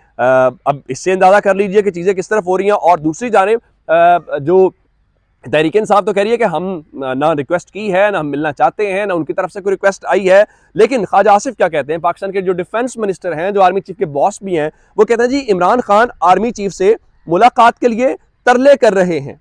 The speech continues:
अब मालूम नहीं है ये तरले किस बात के कर रहे हैं।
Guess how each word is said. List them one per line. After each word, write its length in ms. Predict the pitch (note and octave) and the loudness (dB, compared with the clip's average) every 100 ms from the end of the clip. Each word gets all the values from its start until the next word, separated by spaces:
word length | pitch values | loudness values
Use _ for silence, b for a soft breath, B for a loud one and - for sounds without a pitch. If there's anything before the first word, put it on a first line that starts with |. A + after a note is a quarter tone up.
| _ D3+ | _ -4
अब 80 | |
मालूम 320 | D#3+ D3+ E3+ A3 | 0 0 0 0
नहीं 380 | F3+ E3 A#3 | -2 -2 0
है 120 | G3 A#3 | 0 2
ये 80 | |
तरले 280 | A3 D#3+ F#3+ | 0 0 -2
किस 220 | G3 G3 | -4 -4
बात 200 | E3 F3+ - | 0 0 0
के 60 | |
कर 160 | G3 F#3 | -2 0
रहे 240 | G3 G3+ | 0 -2
हैं। 180 | F#3+ | -4